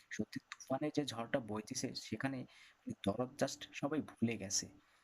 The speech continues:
সেখানে অনন্য মামুন just একটু আগুন লাগিয়ে দিল এই দরদে। দরদ একটা প্যান ইন্ডিয়ান মুভি, যেটা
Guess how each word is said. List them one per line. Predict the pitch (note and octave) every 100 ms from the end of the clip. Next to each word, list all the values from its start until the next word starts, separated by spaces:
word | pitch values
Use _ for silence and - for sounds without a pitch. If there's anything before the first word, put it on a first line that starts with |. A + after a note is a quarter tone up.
| _ - -
সেখানে | - A#2 D3 - -
অনন্য | A#2+ C3+
মামুন | C3+ B2+ B2
just | - C#3+ - - -
একটু | - _ _ - A#2+ - - - - _
আগুন | B2 B2 C#3+
লাগিয়ে | C3+ C3 C#3 -
দিল | - - - -
এই | A#2+ A#2
দরদে। | A2 G#2+ G#2+ -
দরদ | - - - - _
একটা | C3 - _
প্যান | B2 C3+
ইন্ডিয়ান | - C3 C#3 C3+
মুভি, | B2 - B2
যেটা | A#2+ C3 B2+